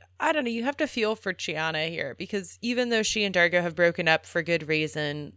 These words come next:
they still have a complicated relationship. They still have a relationship where they deeply, deeply care for each other.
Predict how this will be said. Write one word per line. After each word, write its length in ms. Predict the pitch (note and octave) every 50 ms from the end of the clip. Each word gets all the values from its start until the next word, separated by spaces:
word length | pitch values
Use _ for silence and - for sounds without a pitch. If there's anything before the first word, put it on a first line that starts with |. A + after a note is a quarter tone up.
| _ _ -
they 220 | F#3+ G3 A3+ B3
still 260 | A3+ - - A#3+ A3+
have 300 | G3+ E3+ E3 D#3+ D#3+ D#3
a 40 | D#3+
complicated 760 | - - - D#3+ D#3 D3+ - E3 D#3+ - E3 D#3 D#3 D#3 D3+ D3+
relationship. 680 | D#3 D3+ D3+ D3 D#3 C#3+ - D3+ C#3+ - - D3+ - -
They 80 | F3+
still 240 | F#3 - - G#3 G3
have 120 | G3 F#3 E3+
a 20 | F3
relationship 680 | E3+ E3 D#3 D3+ D#3 - - E3 D#3 - E3 D3+ D3
where 120 | E3 D#3+
they 120 | D#3 D#3+ D#3+
deeply, 520 | C#3+ - F3 F3 F3 E3 - D#3 D3+ D3+
deeply 320 | C3+ D#3 D3+ - - D3+
care 260 | C#3 - - D3+ D3 C#3+
for 140 | - - D3
each 220 | D3 D3 D3 -
other. 340 | D#3 C#3 C#3+ D3+ D3 D#3 D#3+